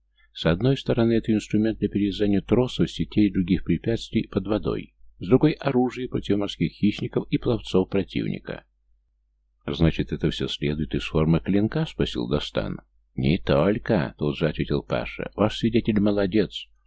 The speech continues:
Он не только клинок, но и крестовину заметил и изобразил. Она очень специфичная. Видишь,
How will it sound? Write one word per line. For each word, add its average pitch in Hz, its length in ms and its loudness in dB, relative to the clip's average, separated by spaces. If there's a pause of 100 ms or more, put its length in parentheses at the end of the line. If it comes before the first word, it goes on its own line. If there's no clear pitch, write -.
Он 95 180 6
не 101 60 8
только 87 300 4
клинок, 85 440 4
но 87 120 6
и 92 60 6
крестовину 101 600 0
заметил 92 400 6
и - 180 -4
изобразил. 73 680 -2 (200)
Она 80 300 4
очень - 400 -2
специфичная. - 920 -2 (260)
Видишь, - 460 4